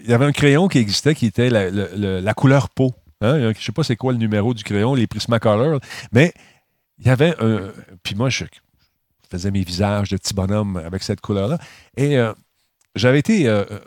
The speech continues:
remis à ma place par le professeur qui trouvait que je niaisais trop quand je dessinais. Moi, je comprenais pas.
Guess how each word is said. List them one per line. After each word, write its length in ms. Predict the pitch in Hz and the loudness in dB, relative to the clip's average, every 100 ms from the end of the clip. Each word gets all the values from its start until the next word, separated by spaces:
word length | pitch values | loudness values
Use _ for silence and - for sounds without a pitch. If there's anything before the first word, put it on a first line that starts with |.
| _ - | _ -4
remis 240 | 123 180 | 0 2
à 40 | |
ma 120 | 147 110 | 2 2
place 300 | 143 180 - | 4 2 2
par 340 | 117 127 107 | 0 2 0
le 80 | 104 | 0
professeur 400 | 131 120 139 147 | -2 0 0 0
qui 100 | 110 | -4
trouvait 220 | - 107 | -2 -2
que 120 | - 107 | 0 -2
je 80 | |
niaisais 320 | 104 110 104 117 | 0 0 0 0
trop 180 | - | 0
quand 160 | 123 101 | 0 -2
je 80 | 98 | 0
dessinais. 420 | 101 - 104 131 - _ _ - - - _ 87 | -2 -2 -4 -4 -10 _ _ -20 -20 -20 _ -6
Moi, 80 | 123 | -4
je 40 | |
comprenais 340 | - 104 98 95 | -2 -2 -2 -2
pas. 140 | 170 | -6